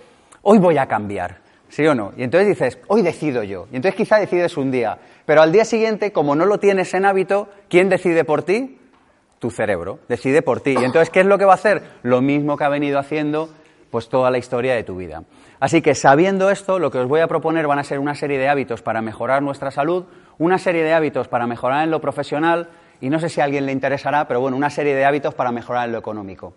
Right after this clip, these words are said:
¿Os parece interesante así el menú del día de hoy? Pues venga, vamos a por ello.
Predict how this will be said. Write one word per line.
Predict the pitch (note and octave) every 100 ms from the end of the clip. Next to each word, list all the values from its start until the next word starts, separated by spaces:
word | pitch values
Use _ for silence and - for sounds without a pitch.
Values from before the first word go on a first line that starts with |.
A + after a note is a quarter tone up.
| -
¿Os | -
parece | C#3+ D#3+
interesante | E3+ D#3 C#3 D#3 D#3
así | C#3+ D3+
el | D3
menú | C3 D3+
del | D3+ C#3
día | C#3+ C#3
de | D3
hoy? | G3 - - - - - - - -
Pues | C3
venga, | B2+ A2+
vamos | B2+ C3
a | B2+
por | A2 G#2+
ello. | F#2+